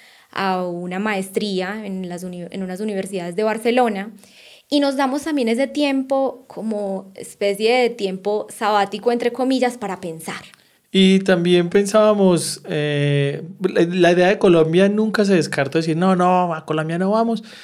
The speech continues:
Speaker 2: pero no sabemos qué hacer. El caso es que en Australia estamos cansados, eh, de esos trabajos, de, de la vida en inglés también, a mí me parecía un poquito desgastante.
Speaker 1: Bueno, también de las visas. La,
Speaker 2: Del
Speaker 1: que
Speaker 2: tema de renovar visas, que es,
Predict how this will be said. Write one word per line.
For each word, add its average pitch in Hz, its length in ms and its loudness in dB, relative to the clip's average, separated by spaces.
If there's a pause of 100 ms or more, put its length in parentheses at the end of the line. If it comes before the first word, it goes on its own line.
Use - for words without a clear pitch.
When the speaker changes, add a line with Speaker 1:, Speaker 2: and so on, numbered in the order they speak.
(180)
Speaker 2:
pero 156 160 0
no 160 100 2
sabemos 180 360 4
qué 127 100 -4
hacer. 113 200 -2
El 110 60 -6
caso 127 160 -4
es 139 80 -8
que - 80 -4
en 165 80 -4
Australia 135 280 -2
estamos 151 320 -2
cansados, 190 720 0 (540)
eh, 127 760 0 (300)
de 135 120 0
esos 135 180 0
trabajos, 160 720 4
de, 147 180 0 (440)
de 143 100 2
la 135 80 2
vida 131 140 4
en 143 100 0
inglés 143 500 2
también, 151 440 -6 (200)
a - 80 -8
mí 135 60 -6
me 131 60 -4
parecía 135 240 -4
un 120 60 -10
poquito 143 260 -6
desgastante. 156 880 -2
Speaker 1:
Bueno, 254 260 2
también 233 280 0
de 240 80 2
las 226 200 2
visas. 220 520 -8 (260)
La, 190 220 -6
Speaker 2:
Del 123 320 4
Speaker 1:
que 101 60 0
Speaker 2:
tema 123 340 2
de 135 100 2
renovar 113 460 -2
visas, 165 460 2
que 117 400 2
es, 110 160 -8